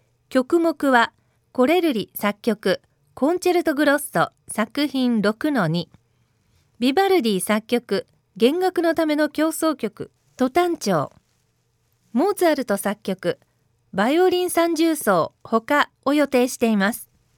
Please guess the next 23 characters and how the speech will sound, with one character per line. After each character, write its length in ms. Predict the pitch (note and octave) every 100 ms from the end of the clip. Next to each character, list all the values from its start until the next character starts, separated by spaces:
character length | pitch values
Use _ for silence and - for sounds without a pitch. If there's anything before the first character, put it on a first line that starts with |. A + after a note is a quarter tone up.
| _ _ _ _ _ _ _
入 200 | B3 E4
場 160 | F#4 G4
は 120 | F#4+
無 100 | F4
料 180 | E4+ F4+
で 140 | F4
す 140 | E4+ C4+
が、 160 | B3 - _
事 140 | G3 A3
前 140 | C4
に 100 | C4
申 220 | B3 B3+
し 60 | E4
込 120 | -
み 120 | F4 E4+
が 100 | E4+
必 200 | - E4+
要 120 | F4
と 100 | E4+
な 120 | D#4+
り 120 | D#4+
ま 140 | D#4 F4+
す。 140 | -